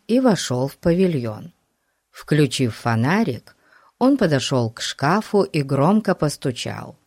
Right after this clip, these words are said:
«Эй, ты!» сказал он. «Готовься выйти на свободу. Мы все сделали. Вся забава уже позади, так что можешь теперь выйти».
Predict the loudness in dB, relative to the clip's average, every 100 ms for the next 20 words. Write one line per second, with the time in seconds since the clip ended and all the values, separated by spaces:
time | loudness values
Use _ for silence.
0 | _ _ _ _ _ _ _ _ _ _
1 | _ _ _ -4 2 4 6 4 2 2
2 | 4 4 2 -2 -8 _ _ _ _ _
3 | -18 -16 -8 -4 -2 -2 -2 -2 -6 -6
4 | -6 -10 _ _ _ _ _ _ _ _
5 | _ _ _ _ -14 -6 0 2 2 4
6 | 4 4 0 -2 0 2 2 4 4 2
7 | 4 4 2 2 2 2 2 0 -2 -6
8 | -8 _ _ _ _ _ _ -2 2 2
9 | 2 2 2 2 0 0 2 2 0 -4
10 | -6 -10 _ _ _ _ _ _ _ -20
11 | -4 0 2 2 2 2 4 2 4 4
12 | 2 2 2 2 2 2 2 -2 -2 -10
13 | _ _ _ _ -2 2 2 0 2 4
14 | 4 4 2 0 0 -2 2 2 4 2
15 | 2 -4 -12 -12 -14